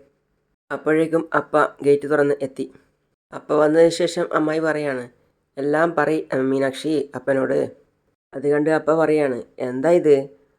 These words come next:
അപ്പ, ആ, അമ്മായി മരുമോളും കൂടി ഇങ്ങനെ സംസാരിക്കുന്നത്, എന്താ വിഷയം?"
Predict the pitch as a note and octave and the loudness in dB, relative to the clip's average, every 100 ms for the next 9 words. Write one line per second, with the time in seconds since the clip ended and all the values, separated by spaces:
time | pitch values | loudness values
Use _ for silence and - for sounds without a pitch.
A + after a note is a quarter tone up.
0 | _ B2+ B2 - C3 B2+ C3 - C3+ C#3+ | _ -10 -6 -2 0 2 0 0 0 4
1 | D#3+ D3+ C#3+ D3 D3 C#3+ C#3+ C#3 D3+ D3+ | 4 6 6 6 6 4 2 2 2 0
2 | C#3 C#3 C3+ C3+ C3+ C3 D#3+ E3 D3+ C#3+ | -2 -2 -2 -2 -2 0 2 0 0 -2